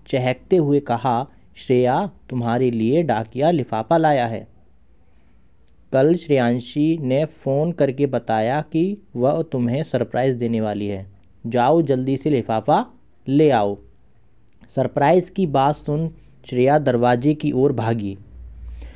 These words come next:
उसने डाकिए से लिफाफा लिया और जल्दी से उसे खोलने लगी। लिफाफे में कनाडा जाने के लिए टिकट थी। वह खुशी से झूम उठी। "दीदी,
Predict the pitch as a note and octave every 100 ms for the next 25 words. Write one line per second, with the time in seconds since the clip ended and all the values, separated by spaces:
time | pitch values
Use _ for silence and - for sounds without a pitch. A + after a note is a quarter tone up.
0 | - - C3 F3+ A3 F3 D3 - E3+ F3
1 | E3 F3 D#3 - B2 B2 C#3+ A#2+ A#2+ D3
2 | - C3 B2 B2 B2 D3+ F3 D3+ B2 -
3 | D3 G#3 - - - D3+ D#3+ C3 G#2+ G#2
4 | G2+ G2 - - - - - - - -
5 | A#2 A#2 A2+ - C#3 D#3 E3+ - A#2+ A#2+
6 | B2 E3 - B2+ A2+ A2+ C3+ C3+ B2 A#2
7 | A#2+ B2 B2 A2 C3 G#3 C#4+ - E3 D3
8 | B2 - G#2+ G2 - - - - - -
9 | E3+ E3+ D#3 D3 C#3+ F3 A3 C3 C#3 C#3+
10 | B2+ A#2+ G#2 - - - - - - -
11 | - C#3 E3+ F#3+ D#3